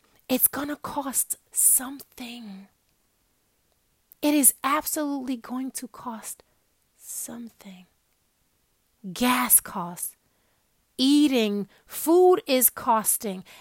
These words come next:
everything costs. But what are we willing to pay? And are we willing to pay in exchange for the beauty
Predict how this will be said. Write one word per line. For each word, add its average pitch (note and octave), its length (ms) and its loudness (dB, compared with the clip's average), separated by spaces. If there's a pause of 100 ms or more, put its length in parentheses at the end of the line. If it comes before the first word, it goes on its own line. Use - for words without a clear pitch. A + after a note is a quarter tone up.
(160)
everything E4 1000 0 (100)
costs. - 880 -8 (1500)
But G3+ 260 -8
what A3 220 -8
are A3 160 -10
we A3 180 -8
willing F3+ 480 -12 (140)
to G3 120 -18
pay? F3 460 -18 (840)
And A3+ 140 -4 (100)
are C#4 280 -2
we A3 200 -6
willing F3+ 520 -8 (280)
to - 180 -20
pay E3+ 340 -20 (1500)
in G#3+ 160 -2
exchange G3 1000 -8 (800)
for A3 340 -6
the G3 140 -8
beauty G3 920 -6